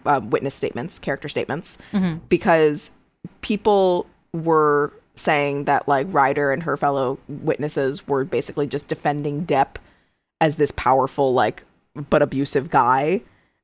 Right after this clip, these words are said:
Speaker 1: Um,
Speaker 2: She, I mean,
Speaker 1: because,
Speaker 2: she, she
Speaker 1: again, he was
Speaker 2: said
Speaker 1: accused of, yeah.
Speaker 2: Yeah, but she said, she's like, "I'm speaking from my own experience. I was not there during their relationship." And also, their relationship ended,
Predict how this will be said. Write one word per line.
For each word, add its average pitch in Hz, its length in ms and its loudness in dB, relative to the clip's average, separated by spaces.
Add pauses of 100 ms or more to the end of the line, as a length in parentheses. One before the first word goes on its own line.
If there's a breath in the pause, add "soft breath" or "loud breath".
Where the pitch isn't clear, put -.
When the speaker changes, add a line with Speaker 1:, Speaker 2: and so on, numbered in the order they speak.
(120)
Speaker 1:
Um, 139 340 2
Speaker 2:
She, 294 240 2
I 254 100 2
mean, 262 120 4
Speaker 1:
because, 247 80 2
Speaker 2:
she, 269 380 0
she - 180 -2
Speaker 1:
again, - 20 2
he - 40 4
was 139 140 2
Speaker 2:
said 277 220 4
Speaker 1:
accused 139 300 -2
of, 139 160 -6 (360)
yeah. - 180 -4
Speaker 2:
Yeah, 285 60 2
but 240 140 2
she 285 140 0
said, 285 280 2
she's 226 180 0
like, 233 120 2
"I'm 220 100 4
speaking 277 340 0
from 240 120 2
my 226 120 4
own 220 140 4
experience. 220 480 0
I 208 60 6
was 202 180 4
not 214 240 4
there 208 240 4
during 185 500 2
their 180 160 4
relationship." 175 540 2
And 180 80 -2
also, 220 300 4
their 202 180 2
relationship 202 640 2
ended, 185 500 2